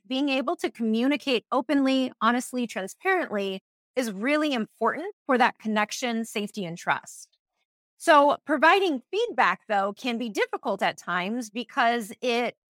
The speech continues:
can elicit emotional responses from the person you're giving it to, as well as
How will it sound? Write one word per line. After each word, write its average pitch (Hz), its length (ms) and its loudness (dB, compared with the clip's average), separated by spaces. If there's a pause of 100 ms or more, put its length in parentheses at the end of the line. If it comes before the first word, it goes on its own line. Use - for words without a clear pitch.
(100)
can 233 460 -2
elicit 240 540 0
emotional 220 480 -2
responses 208 720 -2
from 208 180 -2
the 185 80 -4
person 202 340 -6
you're 190 120 -2
giving 294 340 -2
it 233 200 -6
to, 226 300 -2
as 202 220 0
well 220 300 4
as 202 280 2